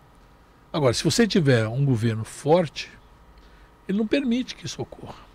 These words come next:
É por isso que eu estou ao lado do Ciro, que é um cara que tem um compromisso pra fazer isso. Dar à liturgia do cargo de presidente da República o status que ele deva tê-lo mesmo,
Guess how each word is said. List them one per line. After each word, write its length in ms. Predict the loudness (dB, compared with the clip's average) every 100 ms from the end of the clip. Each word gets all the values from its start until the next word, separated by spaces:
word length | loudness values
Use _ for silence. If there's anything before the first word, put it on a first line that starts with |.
| -20 -20 -20 -20 -20 -20 -20 -20 -12 -6
É 40 |
por 180 | 2 4
isso 160 | 4
que 80 | 6
eu 40 | 4
estou 280 | 4 4
ao 60 | 6
lado 180 | 4 2
do 80 | -2
Ciro, 460 | -6 -2 0 0 -4
que 100 | -4
é 40 | -4
um 60 |
cara 240 | -2 -4 -4
que 120 | -6
tem 360 | -8 0 2
um 40 | 2
compromisso 540 | 0 -2 -2 -2 -2
pra 100 | -4
fazer 300 | -6 -6 -4
isso. 420 | -4 -6 -10 -20 -20 -20 -20 -20 -20 -20 _ -20 -20 _ -10
Dar 440 | 0 4 4 4
à 80 | 2
liturgia 600 | 0 -2 0 0 2 2
do 100 | 2
cargo 440 | -2 -2 -2 -2 -4
de 100 | -6
presidente 360 | -6 -6 -6 -6
da 40 |
República 640 | -10 -8 -6 -6 -6 -14 -20 -20 -20 -20 -20 -2
o 60 |
status 600 | 0 0 0 0 0 -6
que 120 | -6 -4
ele 100 | 0
deva 260 | 0 -2
tê-lo 400 | -4 2 2 4
mesmo, 540 | 0 2 2 0 -6